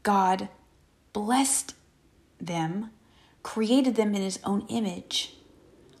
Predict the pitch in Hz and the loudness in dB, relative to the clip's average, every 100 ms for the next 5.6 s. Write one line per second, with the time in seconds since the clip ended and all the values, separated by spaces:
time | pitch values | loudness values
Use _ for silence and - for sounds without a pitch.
0 | _ _ - 247 277 269 233 - - 226 | _ _ -4 2 4 2 0 -4 -8 -4
1 | 226 - - 165 143 156 190 - _ _ | -2 -2 -2 -2 -4 -4 -8 -16 _ _
2 | _ - _ _ - - - - - - | _ -20 _ _ -20 -20 -20 -20 -20 -20
3 | - - _ _ _ _ - - 220 214 | -20 -20 _ _ _ _ -20 -4 0 2
4 | 208 208 - - 202 196 196 - - - | 2 0 0 -6 -8 -4 -2 -2 -4 -4
5 | 190 190 202 - - | -2 -2 -2 -6 -10